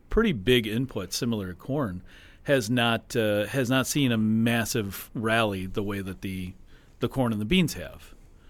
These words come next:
So do we steal some acres there in the, in the Southwest, the Delta, and,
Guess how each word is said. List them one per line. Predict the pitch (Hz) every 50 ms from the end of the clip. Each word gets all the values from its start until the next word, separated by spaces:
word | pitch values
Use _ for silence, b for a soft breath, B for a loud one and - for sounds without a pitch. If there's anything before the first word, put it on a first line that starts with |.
| b b b b b
So | - - - 160 147 139 131 127 123
do | 117 107 127 123 120 117 113
we | 113 117 113
steal | - - - 131 110
some | - - 110
acres | 98 98 - - 95 92 90
there | 107 101 87 76 65 - - - -
in | - 107 101 98
the, | 92 95 90 92 95 98 -
in | - 120
the | 104 95
Southwest, | - - 117 95 87 - 101 98 90 87 82 - -
the | - 90
Delta, | 80 90 90 85 85 - - - 85 82 82 82 82 82 82 -
and, | - 113 87 87 85 82 82 - -